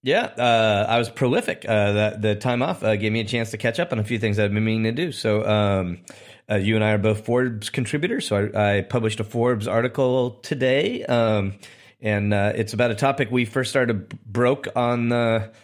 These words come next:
uh, the podcast. It's called, uh, The Future Brick and Mortar is Mobile, and it's talking about all these new, uh, store concepts that are opening up and, and how, uh, the customer's mobile phone is increasingly becoming a mandatory,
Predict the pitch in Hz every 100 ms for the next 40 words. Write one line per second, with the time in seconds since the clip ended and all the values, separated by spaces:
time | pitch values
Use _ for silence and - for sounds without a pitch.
0 | _ - - 117 113 107 107 196 269 139
1 | 110 107 120 113 - 117 107 107 107 104
2 | 104 151 - 135 104 131 127 120 127 120
3 | 107 139 190 135 95 92 92 101 - 113
4 | 113 104 101 101 104 104 104 95 104 107
5 | 107 107 104 101 - - _ _ _ _
6 | 107 101 95 92 - 131 120 127 120 123
7 | 110 - 107 110 113 110 107 107 117 139
8 | - 104 95 101 104 107 101 98 95 -
9 | 110 104 101 98 98 - - - 107 98
10 | 95 87 - _ _ - 104 - 156 -
11 | 127 123 110 117 110 101 - 160 131 110
12 | 101 98 95 - - 107 98 156 147 123
13 | 107 101 104 113 110 101 98 104 110 113
14 | 110 104 127 107 98 101 95 92